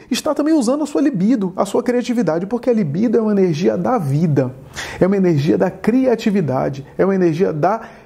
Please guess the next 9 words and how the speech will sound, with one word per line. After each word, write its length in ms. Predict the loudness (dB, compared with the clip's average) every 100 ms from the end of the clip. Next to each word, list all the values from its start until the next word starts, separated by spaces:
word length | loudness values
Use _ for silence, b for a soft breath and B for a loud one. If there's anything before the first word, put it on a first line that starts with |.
| B
gênesis. 1160 | -6 -2 0 2 2 2 0 -4 -8 -10 -18 -20 B 0
Daí, 480 | 2 4 2 0 B B B -4
gênese, 920 | -2 0 0 2 2 0 -2 -6 -8 -8 -2
daí 440 | 0 2 0 -2 -8 -8
genésico, 1120 | -2 0 2 2 2 0 -2 -4 -4 -6 -6 -10 B B B B
criação. 880 | 0 2 2 0 -2 -4 -2 -2 -4 -8 -20 -20 -20 B B B B B -20 -20 -20 -20 -18 -18 -18 -18 -18 -18 -18 -18 -18 -18 -2
Criação 800 | 0 2 0 -4 -2 0 0 -2 -6 B B B B -20 -20 -20 -20 -18 -4
que 480 | 2 2 2 -2 -6 -10 -14 -18 -2
gera 760 | 0 2 2 2 -2 -4 -8